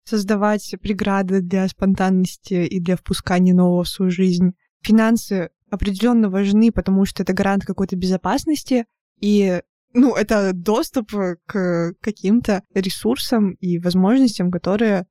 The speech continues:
ты можешь себе позволить спонтанно. Но,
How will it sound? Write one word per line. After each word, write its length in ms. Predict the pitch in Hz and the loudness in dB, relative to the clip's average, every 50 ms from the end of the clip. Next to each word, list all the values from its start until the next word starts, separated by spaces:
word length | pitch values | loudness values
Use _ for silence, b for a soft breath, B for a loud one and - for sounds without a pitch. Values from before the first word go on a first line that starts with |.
| _ _ _ | _ _ _
ты 140 | - 202 202 | 0 2 2
можешь 400 | 196 170 156 185 220 233 220 - | 2 4 4 2 2 2 0 -2
себе 220 | - 165 170 190 - | -4 -4 -4 -2 0
позволить 640 | 226 220 190 175 156 143 143 147 151 - - - _ _ _ _ _ _ | 0 -2 -2 -2 -6 -6 -6 -8 -8 -10 -16 -20 _ _ _ _ _ _
спонтанно. 640 | - - - 208 220 214 - 151 151 160 156 156 - _ _ _ _ _ _ - | -10 -2 0 0 0 0 -2 -4 -6 -6 -8 -8 -10 _ _ _ _ _ _ 0
Но, 420 | 202 214 247 277 254 220 175 160 | 2 4 4 4 2 0 -2 -4